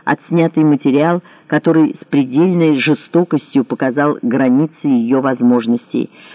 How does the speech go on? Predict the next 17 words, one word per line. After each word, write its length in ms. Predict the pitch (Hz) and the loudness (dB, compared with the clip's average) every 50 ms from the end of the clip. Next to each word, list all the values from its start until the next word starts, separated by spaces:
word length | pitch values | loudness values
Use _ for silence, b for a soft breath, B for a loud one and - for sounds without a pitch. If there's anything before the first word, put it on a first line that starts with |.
| B B B | B B B
Даже 320 | 147 143 175 175 165 175 | -4 -2 0 0 0 -2
после 320 | 160 - 185 175 - - 156 | -2 0 -2 -2 0 -2 -2
того, 380 | 143 165 151 151 160 175 170 170 B B B B | 0 0 0 2 2 0 -2 -2 B B B B
как 200 | B 165 156 - | B -4 -4 -4
фильм 340 | - - 185 185 175 160 147 | -4 -2 0 2 2 2 0
положили 500 | - 160 151 147 147 147 165 165 170 156 | 0 0 0 0 0 0 0 0 2 2
на 160 | 147 147 143 | 2 2 0
самую 480 | 139 - - 170 170 170 160 151 139 131 | 0 -2 -2 -2 0 0 0 0 0 0
дальнюю 640 | 135 135 147 151 160 156 156 147 139 127 123 120 - B B B B B B B B _ _ _ _ _ - | 0 -2 -2 0 0 0 2 4 4 4 2 0 -2 B B B B B B B B _ _ _ _ _ 0
и 60 | 190 | 2
непочётную 1000 | 185 175 165 151 - 151 143 147 - - 175 170 170 - 156 147 135 131 123 123 B B B B B _ - | 2 4 2 2 0 -2 -2 -2 0 0 0 0 0 0 0 2 2 2 0 -2 B B B B B _ -4
полку 460 | - 151 170 175 170 - - 156 147 | 0 2 2 2 0 0 0 -2 -2
кинохранилища. 1160 | - - 151 147 147 139 - 151 143 139 135 127 131 127 120 110 113 113 - - 127 113 123 - b b b b b b b b b | -2 -2 0 0 0 0 0 -2 0 2 4 4 4 4 4 2 -2 -4 -4 -4 -4 -4 -4 -6 b b b b b b b b b
Сколько 520 | - - - - 208 247 240 - - 165 | -20 -12 -4 0 2 2 2 0 -2 -2
её 320 | 156 147 147 143 160 170 | -2 0 0 2 2 2
обожателей 800 | 160 - - 135 131 139 139 131 170 180 180 - - 151 143 135 | 2 2 0 0 0 0 0 0 0 0 -2 -2 0 2 2 2
были 360 | 131 139 151 156 151 147 139 | 2 2 0 2 2 0 0